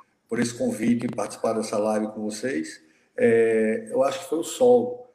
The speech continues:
Na realidade, meu nome seria Flávio Alexandre. Eu não sabia que vocês tinham esse dote de tanto pesquisar o nome das pessoas, não, tá? E depois eu, eu e Gabriel vamos pesquisar o seu pra saber sua,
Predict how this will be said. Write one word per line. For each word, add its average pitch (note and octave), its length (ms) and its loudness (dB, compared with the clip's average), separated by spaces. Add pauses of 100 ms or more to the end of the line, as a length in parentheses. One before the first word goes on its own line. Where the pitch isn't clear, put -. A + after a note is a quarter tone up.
(140)
Na A#2+ 80 -8
realidade, D3+ 500 -2
meu E3+ 140 -2
nome D#3+ 220 -4
seria D#3 280 -4
Flávio E3 380 -2
Alexandre. A#2+ 520 -6
Eu - 20 -4
não - 80 -12
sabia A3 260 -8
que - 60 -12
vocês G#3 200 -8
tinham F#3 140 -8
esse - 220 -12
dote A#3+ 400 4
de - 100 -14
tanto - 220 -4
pesquisar A#2+ 420 -8
o A#2+ 80 -2
nome A#2 240 -4
das A#2 140 -8
pessoas, B2 420 -12 (380)
não, C#3+ 300 4
tá? - 260 -4
E D3 60 0
depois D3+ 300 2
eu, D#3 280 4
eu D3 140 2
e - 20 0
Gabriel C#3+ 880 0
vamos D#3+ 180 -2
pesquisar E3 460 0
o E3 100 -2
seu D3 440 -2
pra B2 140 -2
saber A#2+ 560 -6 (280)
sua, B2 280 -6